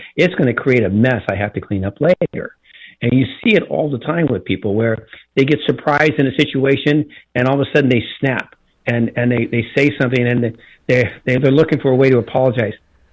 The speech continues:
So many times this has happened. I, it happened to me one time when I walked into my house, uh, after a nineteen days, nineteen hour day, and I was thinking, "Oh, I'm just gonna go in, I'm gonna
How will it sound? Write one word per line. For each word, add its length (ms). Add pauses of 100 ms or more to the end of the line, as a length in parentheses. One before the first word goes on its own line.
(600)
So 80
many 220
times 320
this 140
has 100
happened. 520
I, 100
it 100
happened 360
to 60
me 200
one 180
time 260
when 140
I 260 (340)
walked 300
into 240
my 320
house, 400 (680)
uh, 380
after 380
a 40 (120)
nineteen 420
days, 260 (500)
nineteen 340
hour 300
day, 440 (380)
and 140
I 80
was 100
thinking, 200
"Oh, 100
I'm 120
just 260
gonna 140
go 200
in, 200
I'm 140
gonna 160